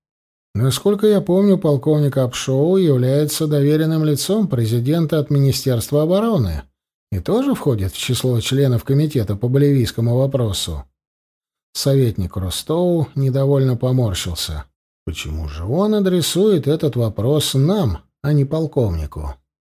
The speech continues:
"Вам ли не знать, советник?" — произнёс Аарон Гелбри язвительным тоном. "Хотите сказать, к вам президент с этим вопросом не обращался?"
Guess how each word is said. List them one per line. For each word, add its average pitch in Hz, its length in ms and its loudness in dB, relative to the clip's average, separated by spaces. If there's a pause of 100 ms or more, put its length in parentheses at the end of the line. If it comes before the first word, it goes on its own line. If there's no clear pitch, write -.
(1160)
"Вам 285 460 2
ли 269 120 2
не 254 200 4
знать, 208 420 4
советник?" — 156 960 0 (240)
произнёс 127 800 0
Аарон 120 500 0
Гелбри 175 640 0 (480)
язвительным 120 760 2
тоном. 85 520 -2 (560)
"Хотите 143 420 2
сказать, 139 540 0
к - 80 -6
вам 135 360 2
президент 208 600 0
с - 80 -2
этим 127 240 0
вопросом 131 560 0
не 151 60 2
обращался?" 160 960 -2